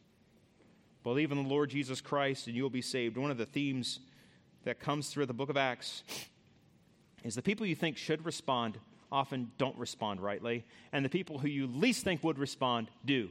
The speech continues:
Like, think of people who immediately responded in faith. The Philippian jailer, he, right?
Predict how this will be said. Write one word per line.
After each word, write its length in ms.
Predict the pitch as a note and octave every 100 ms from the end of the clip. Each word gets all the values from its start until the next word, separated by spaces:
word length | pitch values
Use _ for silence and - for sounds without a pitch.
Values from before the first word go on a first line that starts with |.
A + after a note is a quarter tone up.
| -
Like, 180 | D#3+ -
think 160 | G3+
of 80 | G#3
people 200 | G3+ E3
who 80 | D3
immediately 440 | C3+ C#3 D3+ C#3
responded 440 | C3 B2+ B2 A#2 A2+
in 60 |
faith. 220 | G#2+ A#2 G#2
The 80 |
Philippian 380 | D#3+ F#3 F3+ E3+
jailer, 420 | C3+ B2+ A2 F2+ -
he, 100 | E3
right? 280 | E3 A3